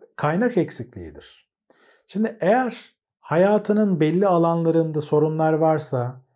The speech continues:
işte belli ilgi alanların, hobilerin yoksa, bireysel alanda kendini besleyecek, tatmin edecek kaynakların yoksa, belki de tatmin edici, kendini yeterli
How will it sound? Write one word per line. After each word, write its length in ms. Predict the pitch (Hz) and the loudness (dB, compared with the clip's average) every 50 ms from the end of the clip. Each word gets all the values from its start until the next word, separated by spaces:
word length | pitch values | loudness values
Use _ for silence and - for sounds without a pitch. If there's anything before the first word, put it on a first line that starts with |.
| _ _ _ - | _ _ _ -20
işte 300 | - - - 156 143 143 | -14 -8 -6 -4 -2 0
belli 200 | 151 156 160 165 | -2 0 0 -2
ilgi 380 | 165 156 147 147 151 156 160 | -2 -2 -2 -2 0 0 2
alanların, 500 | 151 151 151 151 147 147 143 143 147 143 | 2 2 2 2 0 0 0 0 0 0
hobilerin 500 | 143 131 151 143 147 139 143 143 143 143 | -2 -2 -2 -2 0 2 2 2 0 0
yoksa, 540 | 143 143 143 139 139 - - 147 139 135 120 | -2 -2 -2 -4 -4 -4 -4 -4 -4 -2 -2
bireysel 480 | 127 131 131 135 131 135 147 143 143 156 | 0 0 2 0 0 0 0 0 0 0
alanda 720 | 175 139 139 135 135 135 135 135 139 135 139 139 143 - _ _ _ _ _ | -2 -2 0 -2 -2 -2 -2 -2 -2 -2 -2 -4 -6 -14 _ _ _ _ _
kendini 440 | - 143 135 135 139 143 143 127 127 | -4 -4 -4 -4 -4 -6 -4 -2 0
besleyecek, 680 | 135 135 135 - - 139 139 139 131 135 135 135 135 | 0 0 -2 -4 -6 -6 -4 -2 -2 -2 -4 -4 -6
tatmin 340 | - 123 123 123 - 147 143 | -6 -6 -6 -6 -6 -8 -8
edecek 420 | 143 135 135 131 131 139 135 135 | -6 -6 -4 -4 -4 -4 -6 -6
kaynakların 600 | - 135 131 135 135 131 131 135 135 135 131 131 | -6 -6 -4 -2 -4 -4 -6 -6 -6 -6 -4 -4
yoksa, 640 | 131 131 135 135 135 135 - 139 135 131 135 135 135 - _ _ _ _ _ _ _ _ _ _ _ - | -4 -4 -4 -6 -6 -6 -6 -4 -2 -2 -2 -6 -8 -16 _ _ _ _ _ _ _ _ _ _ _ -4
belki 360 | 120 127 147 151 151 - 147 | -2 -2 0 -2 -2 -4 -4
de 140 | 160 156 156 | -4 -4 -2
tatmin 400 | - 135 135 135 - 160 160 160 | -2 -2 -2 -2 -4 -6 -4 -2
edici, 600 | 160 151 135 147 139 127 135 135 139 139 139 139 | -2 -2 0 -2 -2 0 0 0 0 -2 -4 -8
kendini 400 | - 135 135 135 135 139 143 135 | -8 -8 -6 -6 -6 -8 -6 -6
yeterli 720 | 131 135 131 135 139 131 131 135 135 135 143 143 143 147 147 | -4 -4 -4 -4 -4 -2 -2 -2 -2 -2 -2 -2 -2 -4 -8